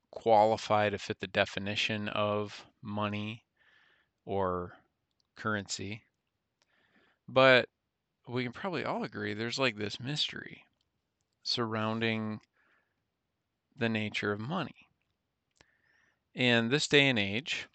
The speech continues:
for the United States and for several other countries, cultures around the world, it's a fiat currency. Okay?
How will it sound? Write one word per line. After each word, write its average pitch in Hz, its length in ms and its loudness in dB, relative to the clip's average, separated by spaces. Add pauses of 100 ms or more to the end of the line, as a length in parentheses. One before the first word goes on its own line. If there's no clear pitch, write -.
(1200)
for 107 840 2 (300)
the 104 80 -4
United 104 360 0
States - 640 -2
and 95 240 -8
for 95 380 -6
several 104 880 0
other 101 460 0 (480)
countries, 107 440 -4
cultures 101 680 -2 (280)
around 107 300 0
the 98 80 -6
world, 107 640 0 (960)
it's - 260 -2
a 104 460 4 (300)
fiat 104 600 0
currency. - 680 -6 (1120)
Okay? 104 240 -6